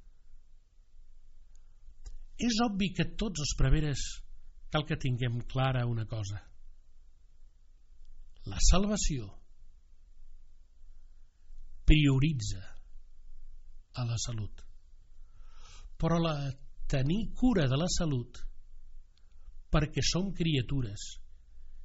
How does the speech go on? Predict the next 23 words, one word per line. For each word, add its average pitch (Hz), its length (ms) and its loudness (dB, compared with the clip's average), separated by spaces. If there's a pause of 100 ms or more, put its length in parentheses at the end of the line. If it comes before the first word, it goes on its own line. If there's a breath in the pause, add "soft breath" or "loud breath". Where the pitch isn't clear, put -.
(160)
i 147 80 4
la 131 160 6
nostra 131 400 4
vida 120 240 4
l'hem 131 160 4
rebut, 143 480 0 (1400 soft breath)
això 156 320 4
sempre 180 400 4
és 98 240 -2 (960)
una 156 240 4
actitud - 480 0 (960 soft breath)
del 135 320 2
tot 196 340 2
responsable. - 800 2 (1900 loud breath)
Algú 185 200 6
em 190 40 4
dirà: 185 200 6
«Home, 233 160 4 (1700)
que 170 140 4
no 190 100 4
et 170 80 -2
vols 165 240 2
mullar?» 135 300 2